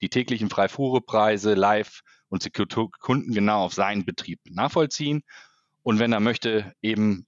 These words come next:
auf, sagt er, "Ich hab einen Preis von zweihundertdreißig Euro, der interessiert mich", dann drücke ich, kann ich z-, äh, quasi sagen, ich möchte dafür zu diesem Preis was verkaufen. In dem Moment lockt man den Preis ein und kann eine Teilmenge eben eingeben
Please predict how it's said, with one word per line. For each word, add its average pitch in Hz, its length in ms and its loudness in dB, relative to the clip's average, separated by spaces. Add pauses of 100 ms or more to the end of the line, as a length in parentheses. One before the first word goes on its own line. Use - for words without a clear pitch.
auf, 95 400 0
sagt 104 300 0
er, 101 180 2 (120)
"Ich - 180 -12
hab 104 180 -2
einen 92 200 -2
Preis 113 360 0
von 92 500 -2 (260)
zweihundertdreißig 92 1040 -4
Euro, 170 320 4
der 110 140 0
interessiert 107 580 -2
mich", 175 320 0 (380)
dann 98 180 0
drücke 113 300 -2
ich, 104 140 -4
kann 110 140 0
ich 104 160 -4
z-, - 200 -16
äh, 87 120 -8 (380)
quasi 101 260 2
sagen, 104 260 2
ich 98 120 -6
möchte 104 220 -2
dafür 101 320 -2
zu - 120 -10
diesem 107 240 -4
Preis 104 300 0
was - 140 -2
verkaufen. 135 440 2
In 107 60 0
dem 104 120 0
Moment 104 400 0
lockt 98 320 0
man 113 220 2
den 95 160 0
Preis 90 400 -4
ein 110 360 0
und 101 120 -4
kann 95 180 -2
eine 90 100 -2
Teilmenge 95 580 0
eben 85 200 -8
eingeben 87 500 -8